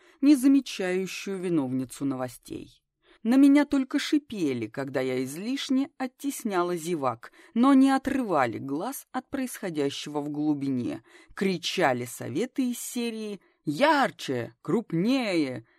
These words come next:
Сделай надпись красным! Добавь картинку!" Ближе к центру толпа так плотно слипалась плечом к плечу, что я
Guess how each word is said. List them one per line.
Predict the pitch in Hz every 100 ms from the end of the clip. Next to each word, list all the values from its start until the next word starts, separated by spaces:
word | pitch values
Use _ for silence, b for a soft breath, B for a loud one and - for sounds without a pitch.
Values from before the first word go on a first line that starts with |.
| -
Сделай | 143 135 156 151
надпись | 139 143 - 151 -
красным! | - 147 208 196 - - 123 120 - b
Добавь | 208 277 302 294 -
картинку!" | 269 269 - - 117 127 - - _ _ _ _ b b -
Ближе | 151 165 147 123 123
к | -
центру | - 311 339 330 277
толпа | - 185 165 196 180
так | 196 - -
плотно | 190 175 139 120 120
слипалась | 120 - 120 - 139 120 -
плечом | - 120 - 123
к | 120 -
плечу, | 123 127 - 277 - B B
что | - -
я | 220 196 269